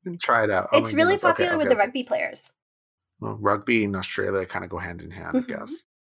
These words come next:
Speaker 1: Well, it's, yeah, it just sounds like you had a really good day, and
Speaker 2: We had an
Speaker 1: I'm
Speaker 2: awesome
Speaker 1: glad you got
Speaker 2: day.
Speaker 1: to do Beauty and the Beast. <laughs>
Speaker 2: Yeah.
Speaker 1: Glad you got to do that. Finally.
Speaker 2: Finally.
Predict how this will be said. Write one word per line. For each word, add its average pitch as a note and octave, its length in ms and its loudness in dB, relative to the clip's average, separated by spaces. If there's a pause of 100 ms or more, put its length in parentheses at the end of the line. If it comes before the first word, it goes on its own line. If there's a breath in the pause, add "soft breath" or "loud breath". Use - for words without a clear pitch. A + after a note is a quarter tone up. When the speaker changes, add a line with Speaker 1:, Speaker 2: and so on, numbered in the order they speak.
(220)
Speaker 1:
Well, D#3 140 6
it's, F#3 200 0
yeah, F#3+ 260 6
it C#3 60 4
just F3 140 0
sounds F3 160 4
like E3+ 80 2
you D#3 140 2
had D#3 80 2
a D3+ 40 0
really C3+ 240 2
good C3 200 0
day, G#2+ 500 2
and G2+ 580 -2
Speaker 2:
We C#4+ 100 4
had D#4+ 100 4
an D4 160 2
Speaker 1:
I'm G#2 100 4
Speaker 2:
awesome A2 120 2
Speaker 1:
glad A#2+ 140 6
you E4 60 8
got C#3+ 100 8
Speaker 2:
day. B2 60 2
Speaker 1:
to A#2+ 60 -2
do C3 120 6
Beauty A#2+ 220 6
and G#2+ 100 2
the G2 60 -2
Beast. G2+ 480 -4
<laughs> - 400 -18
Speaker 2:
Yeah. F4 340 6
Speaker 1:
Glad G3 180 4
you A#3 60 4
got B2 140 2
to A2 80 -6
do G2 200 -4
that. F#2 260 -2 (640)
Finally. F#2+ 640 -2 (140)
Speaker 2:
Finally. A#3+ 680 4